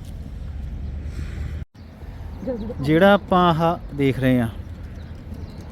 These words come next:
ਆਹ ਫੈਂਸ ਲਾਈ ਹੋਈ ਆ ਇੱਥੇ, ਉਹਦੀ ਦੂਜੀ ਸਾਈਡ 'ਤੇ ਆ। ਇਹ ਬੱਚਿਆਂ ਦੇ ਲਈ ਇੱਥੇ ਬਣਾਇਆ ਹੋਇਆ, ਬੱਚੇ ਇੱਥੇ ਆ ਕੇ ਖੇਡ ਸਕਦੇ ਆ, ਬੱਚਿਆਂ ਲਈ ਆ। ਤੇ ਬੱਚੇ ਇੱਥੇ ਆ ਕੇ ਫਨ ਵੀ ਕਰਦੇ ਆ, ਕਿਵੇਂ ਕਰਦੇ ਆ, ਉਹਦਾ ਤਰੀਕਾ ਕੁਛ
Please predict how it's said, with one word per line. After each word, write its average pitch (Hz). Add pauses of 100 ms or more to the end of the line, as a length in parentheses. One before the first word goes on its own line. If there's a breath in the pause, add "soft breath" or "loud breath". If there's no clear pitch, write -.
(180)
ਆਹ 139
ਫੈਂਸ 135 (260)
ਲਾਈ 123
ਹੋਈ 123
ਆ 123
ਇੱਥੇ, 127 (340)
ਉਹਦੀ 139
ਦੂਜੀ 131
ਸਾਈਡ 123
'ਤੇ 131
ਆ। 135 (500 loud breath)
ਇਹ 196
ਬੱਚਿਆਂ 170
ਦੇ 151
ਲਈ 151
ਇੱਥੇ 151
ਬਣਾਇਆ 151
ਹੋਇਆ, 135
ਬੱਚੇ 139
ਇੱਥੇ 143
ਆ 143
ਕੇ 139
ਖੇਡ 135
ਸਕਦੇ 143
ਆ, 143 (1300)
ਬੱਚਿਆਂ 123
ਲਈ 135
ਆ। 135 (460 loud breath)
ਤੇ 156
ਬੱਚੇ 170 (120)
ਇੱਥੇ 156
ਆ 175
ਕੇ 170
ਫਨ 160
ਵੀ 185
ਕਰਦੇ 165
ਆ, 165
ਕਿਵੇਂ 156
ਕਰਦੇ 151
ਆ, 156
ਉਹਦਾ 156
ਤਰੀਕਾ 139
ਕੁਛ 131